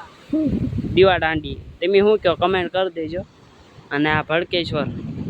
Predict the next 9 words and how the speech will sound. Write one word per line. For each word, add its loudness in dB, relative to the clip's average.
મહાદેવની 0
શિવલિંગ. -4
તો -2
હમણાં 2
ત્યાં 0
રૂબરૂ -4
જઈને -6
પણ -10
બતાવું. -2